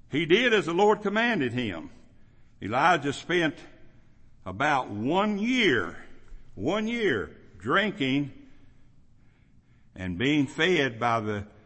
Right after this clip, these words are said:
brook Cherith, and it dried up. Spent one whole year.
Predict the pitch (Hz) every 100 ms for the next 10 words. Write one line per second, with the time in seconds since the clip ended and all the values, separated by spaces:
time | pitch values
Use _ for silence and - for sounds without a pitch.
0 | - - 123 147 143 - 135 104 104 -
1 | - - - - - _ _ _ - -
2 | 85 95 104 98 101 98 92 80 - -
3 | - - - - - - 123 110 117 185
4 | 208 254 226 233 131